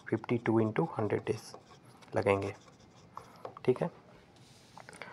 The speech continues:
अब इन दोनों part को हम equalize करेंगे, क्योंकि दोनों ने हंड्रेड परसेंट काम पूरा कर रखा है। तो हम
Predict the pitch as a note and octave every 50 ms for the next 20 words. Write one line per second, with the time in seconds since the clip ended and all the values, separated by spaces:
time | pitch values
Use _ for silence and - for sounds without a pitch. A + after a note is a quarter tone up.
0 | - - - - - - B2 A#2+ A#2+ B2 C3 C3+ C3+ - - - - - - -
1 | - - - - - - - - - - - - - - A#2+ A#2 A2 A#2+ A#2+ C3+
2 | D3 C#3+ - C3+ C3+ C3 - - C3+ C3+ C3 A#2+ A#2+ - A#2 A2+ A2+ A2 B2+ C3+
3 | C3 - - G#2 G#2+ G#2 A2 C3+ D3+ - - - - - - - - - A2+ -
4 | B2 A#2 B2 A#2 A#2 A#2+ C3 C3 B2 A#2 A2 A2+ A#2+ B2+ - B2 A2+ - A#2 A2+
5 | - - G#2+ G#2+ A2 - - A2+ G#2+ G2+ - - G2+ G#2+ F#2+ - - G#2 G#2+ B2
6 | D#3+ - - - - - - - - - - - - - - - A2 G#2 G#2 G#2+
7 | G#2 G#2+ -